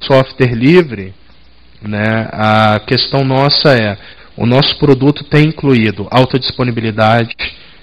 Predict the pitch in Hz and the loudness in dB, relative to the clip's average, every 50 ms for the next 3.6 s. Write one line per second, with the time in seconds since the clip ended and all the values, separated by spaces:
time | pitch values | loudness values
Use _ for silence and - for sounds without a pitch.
0 | - - - - 110 113 117 120 123 120 - - - - 117 117 117 113 113 - | -20 -12 -4 0 2 4 4 4 4 2 0 -2 -2 -2 -2 -2 -2 -4 -8 -14
1 | - - - - - - - 113 120 117 - - 123 123 117 117 120 120 113 110 | -20 -20 -20 -20 -12 -4 -2 0 0 0 0 -2 0 2 4 4 4 2 0 0
2 | 113 113 113 113 110 110 104 104 101 98 95 - - - - - 95 113 117 123 | -2 -2 -2 0 0 0 0 0 0 -4 -6 -8 -16 -16 -6 0 2 4 4 4
3 | 117 120 117 117 107 101 110 113 120 127 - - | 2 0 -2 -2 -2 -2 0 2 2 2 2 -2